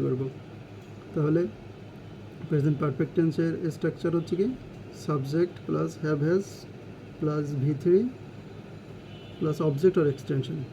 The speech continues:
তাহলে এক্সাম্পল, he reached school just now, এখানে just now আছে, এই জন্য এটা হবে প্রেজেন্ট পারফেক্ট। তাহলে হচ্ছে he, যদি আমরা এটা কারেক্ট করি, he has reached school just now। ওকে, তাহলে এই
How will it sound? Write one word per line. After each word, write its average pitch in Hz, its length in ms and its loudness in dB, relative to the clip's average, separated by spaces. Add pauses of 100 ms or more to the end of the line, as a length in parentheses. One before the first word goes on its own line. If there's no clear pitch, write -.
তাহলে 156 260 0
এক্সাম্পল, 151 400 4 (440)
he 170 80 8 (160)
reached 175 360 12
school 214 200 2 (280)
just 143 260 2
now, 139 80 0 (220)
এখানে 160 200 6 (100)
just 151 200 0 (100)
now 170 80 8 (100)
আছে, 220 160 -2 (240)
এই 147 100 2
জন্য 156 200 6
এটা 156 140 0
হবে 175 200 2
প্রেজেন্ট 147 320 4
পারফেক্ট। 131 340 0 (500)
তাহলে 156 260 4
হচ্ছে 160 200 2 (640)
he, 156 140 8 (500)
যদি 151 220 6
আমরা 165 180 6
এটা 165 180 2
কারেক্ট 151 320 2
করি, 147 160 2 (160)
he 156 100 8 (120)
has 160 120 4 (160)
reached 175 240 8 (140)
school 233 200 4 (400)
just 139 260 2 (140)
now। 131 120 0 (1000)
ওকে, 135 160 0 (1400)
তাহলে 156 180 2 (240)
এই 185 80 12